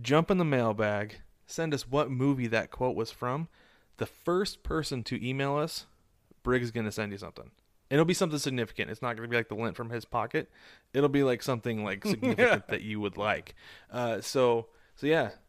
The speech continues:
Speaker 1: Uh,
Speaker 2: Yeah.
Speaker 1: let us know what movie quote that was from. Um, and also send us a question in the mailbag to enter for the giveaway. If you don't wanna enter the, enter the giveaway, go to repsports dot com and enter code B T Pod at checkout for fifteen percent off.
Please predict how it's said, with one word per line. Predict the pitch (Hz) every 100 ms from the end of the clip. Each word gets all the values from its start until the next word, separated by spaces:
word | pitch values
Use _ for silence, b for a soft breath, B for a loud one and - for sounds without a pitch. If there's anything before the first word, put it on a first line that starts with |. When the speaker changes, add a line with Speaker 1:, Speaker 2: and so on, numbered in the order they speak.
| _ _
Speaker 1:
Uh, | 110
Speaker 2:
Yeah. | 101
Speaker 1:
let | 135
us | 143 147
know | 135
what | 131
movie | 135 139 127
quote | 139 131
that | 127
was | 131 127
from. | - 127 131 160 -
Um, | 113 113 113 113 - _ _ _ -
and | 120 117
also | 117 143 127
send | - 127
us | 123
a | -
question | 131 - 120
in |
the | 113
mailbag | 117 120 120 -
to | -
enter | 117 123 117
for | 123
the | 110
giveaway. | 110 120 131 135 151
If | 113 -
you | 120
don't | 147
wanna | 156 147
enter | 147
the, | 131 -
enter | 139 139
the | 123
giveaway, | 139 135 110
go | 117
to |
repsports | 113 107 - 117 -
dot | 113 98
com | 123 110 107 B B B -
and | 113 107
enter | 110 - 110
code | - 113 104 101
B | 113 113
T | - 110
Pod | - 110
at | 95
checkout | - 120 127 131
for | - 113
fifteen | - - 135 120
percent | 127 - 123
off. | 127